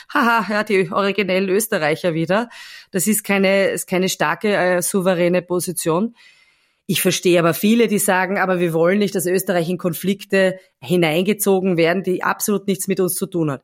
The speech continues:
Ja, außerhalb Europas. Deshalb von mir aus kann man sozusagen das außerhalb Europas auch als Chiffre für aktive Friedensarbeit erhalten. Aber ich bin der Meinung, wir sollen vollumfasslich,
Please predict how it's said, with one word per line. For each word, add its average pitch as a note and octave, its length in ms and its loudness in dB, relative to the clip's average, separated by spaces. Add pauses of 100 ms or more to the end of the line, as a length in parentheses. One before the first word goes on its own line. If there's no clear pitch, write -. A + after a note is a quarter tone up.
Ja, F3 240 0 (100)
außerhalb D#3+ 400 -2
Europas. C#3 480 -4
Deshalb E3 340 -4
von D#3 220 -2
mir F#3+ 200 0
aus F3+ 140 -2
kann D#3+ 280 -2
man D#3+ 120 0
sozusagen D#3 540 -4
das D#3+ 160 -4
außerhalb E3+ 520 0
Europas E3+ 600 0 (360)
auch - 220 -2
als F3+ 220 0
Chiffre A3 680 0 (200)
für G#3+ 580 4 (160)
aktive F3+ 540 0
Friedensarbeit F3+ 960 0 (260)
erhalten. E3 560 0
Aber C#3+ 220 -2
ich - 160 -6
bin E3 160 0
der D3+ 100 2
Meinung, E3+ 380 -2
wir E3+ 80 0
sollen E3 260 -2
vollumfasslich, E3 800 -2